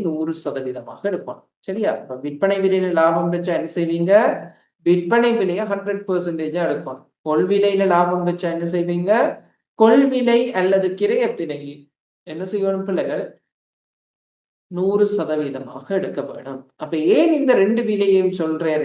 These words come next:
என்றா, ஏன் இந்த ரெண்டு விலையை பத்தி கதைக்கிறேன்டா, கடன் விற்பனையாக பதிவு செய்யும் போது, பிள்ளைகள், விற்பனை விலை கவனத்தில் கொள்ளப்பட வேணும். விளங்கிடுதா? இந்த பாருங்க,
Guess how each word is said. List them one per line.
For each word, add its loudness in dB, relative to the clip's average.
என்றா, -8
ஏன் 2
இந்த 0
ரெண்டு 0
விலையை 0
பத்தி -6
கதைக்கிறேன்டா, -6
கடன் 6
விற்பனையாக 0
பதிவு 0
செய்யும் -6
போது, -6
பிள்ளைகள், -8
விற்பனை 2
விலை 4
கவனத்தில் -2
கொள்ளப்பட -4
வேணும். -10
விளங்கிடுதா? -4
இந்த -4
பாருங்க, 0